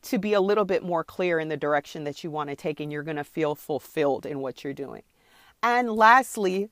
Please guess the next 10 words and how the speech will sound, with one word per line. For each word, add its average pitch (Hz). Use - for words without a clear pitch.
with 202
exercise, 190
another 175
important 185
component 190
of 156
that 160
is 185
your 208
recovery. 220